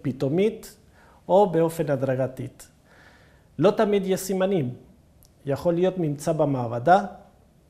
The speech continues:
או יכול להיות בצורה די סוערת, עם הפסקת מתן השתן או הפחתת מתן השתן, עלייה בלחץ דם או ירידה בלחץ דם,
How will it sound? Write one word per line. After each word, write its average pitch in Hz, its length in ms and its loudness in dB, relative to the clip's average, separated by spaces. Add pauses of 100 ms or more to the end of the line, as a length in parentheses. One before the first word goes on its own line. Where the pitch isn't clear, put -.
(140)
או 226 420 4 (200)
יכול 170 400 0
להיות 175 240 4
בצורה 156 440 0
די 151 300 2
סוערת, 185 640 0 (360)
עם 147 140 -4
הפסקת 143 500 -2
מתן 123 380 -4
השתן 190 540 0 (400)
או 127 120 -8
הפחתת 131 560 2
מתן 151 300 -2
השתן, 170 540 -4 (580)
עלייה 147 420 4
בלחץ 175 500 2
דם 170 360 2 (300)
או 123 100 -8
ירידה 120 440 0
בלחץ 156 500 2
דם, 156 340 2